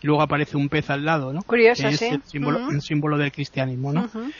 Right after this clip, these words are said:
Speaker 1: Bueno, pues esto es una de las cosas <clears throat> que quería, pues, eh, anotar para que no se quede en el tintero, ¿no?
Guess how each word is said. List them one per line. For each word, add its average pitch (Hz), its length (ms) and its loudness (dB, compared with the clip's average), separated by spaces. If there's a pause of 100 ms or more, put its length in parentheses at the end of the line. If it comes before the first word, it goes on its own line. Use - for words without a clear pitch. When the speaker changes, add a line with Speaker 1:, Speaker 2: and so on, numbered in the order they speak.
(280)
Speaker 1:
Bueno, 135 200 -2
pues - 220 -6
esto 165 260 0
es 160 100 0
una 170 120 4
de 156 60 4
las - 120 -2
cosas 165 460 -2
<clears throat> 180 260 2
que 143 120 -2
quería, 143 680 0 (240)
pues, 131 320 -12
eh, 139 40 -6
anotar 131 600 -2
para 127 240 -2
que - 140 -10
no 131 100 -6
se - 160 -10
quede 135 260 -2
en 127 120 -2
el 123 120 -6
tintero, 117 460 -6
¿no? 165 80 -2